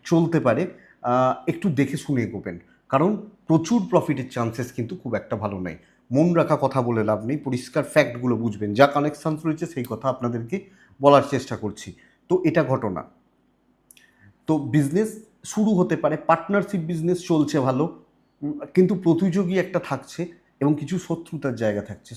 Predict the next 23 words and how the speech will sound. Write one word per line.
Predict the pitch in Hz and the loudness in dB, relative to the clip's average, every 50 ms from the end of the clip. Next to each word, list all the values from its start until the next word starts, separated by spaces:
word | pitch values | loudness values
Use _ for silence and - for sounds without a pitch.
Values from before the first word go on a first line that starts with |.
| - | -4
so | 175 190 185 | -4 -4 -2
এটা | - - 143 | -2 -2 -2
লক্ষ্য | 135 - - - - 113 | -2 -2 -6 -8 -8 -8
রাখবেন। | 101 90 - - - - - _ _ _ _ _ _ _ _ _ _ _ _ _ _ - - - _ - - - - - 117 | -8 -8 -10 -14 -20 -20 -20 _ _ _ _ _ _ _ _ _ _ _ _ _ _ -20 -20 -20 _ -20 -20 -20 -12 -4 -2
মেষের | 131 131 - 170 143 | -2 -2 -2 0 0
আর | 131 127 139 | 2 2 2
একটা | 151 - - 165 | 0 -4 -6 -8
চাপের | 147 - 143 - 139 127 | -4 -4 -4 -4 -4 -4
জায়গা | 120 123 113 110 110 107 | -2 -2 -2 0 0 -2
রয়েছে, | 104 104 98 - - - - - _ _ _ _ _ _ _ _ _ _ _ _ _ _ _ _ - - _ _ _ - | -2 -2 -4 -4 -8 -16 -18 -20 _ _ _ _ _ _ _ _ _ _ _ _ _ _ _ _ -20 -20 _ _ _ -8
এটা | - 123 151 143 | -4 0 0 0
হচ্ছে | 123 123 117 - - - 107 87 - - - _ _ _ _ - _ - | 0 -2 -6 -8 -10 -8 -8 -8 -8 -10 -14 _ _ _ _ -20 _ -4
মেষের | 110 123 123 - 143 127 117 | -4 -2 -2 -2 -4 -4 -2
দাম্পত্য। | 107 107 107 117 110 110 131 117 - - - - 92 - _ _ _ _ _ _ _ _ _ _ _ _ _ _ _ _ _ _ _ - | -2 0 0 0 -2 -2 -4 -4 -6 -6 -16 -18 -18 -20 _ _ _ _ _ _ _ _ _ _ _ _ _ _ _ _ _ _ _ -6
হাজব্যান্ড | 127 120 110 113 143 151 151 143 | -6 -6 -4 -4 -4 -4 -2 -2
ওয়াইফের | 147 143 139 139 147 131 110 | -2 -2 -2 -2 -4 -6 -4
জায়গা | 117 110 104 107 117 113 | -4 -4 -4 -4 -4 -6
কিন্তু | - 120 120 139 | -6 -6 -8 -8
খুব | 135 - 117 101 | -8 -10 -8 -8
একটা | 101 - - - | -8 -8 -8 -10
ভালো | 120 95 104 101 104 101 - | -10 -8 -8 -8 -8 -8 -8
হচ্ছে | 110 92 - - - 101 | -10 -14 -14 -14 -14 -12
না। | 87 78 71 | -12 -12 -12